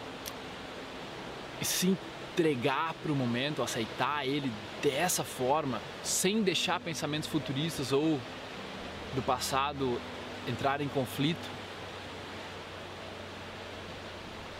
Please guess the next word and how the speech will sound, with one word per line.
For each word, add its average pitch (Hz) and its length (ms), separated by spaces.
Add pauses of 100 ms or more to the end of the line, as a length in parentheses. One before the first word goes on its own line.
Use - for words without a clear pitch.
(1040)
significa 185 1080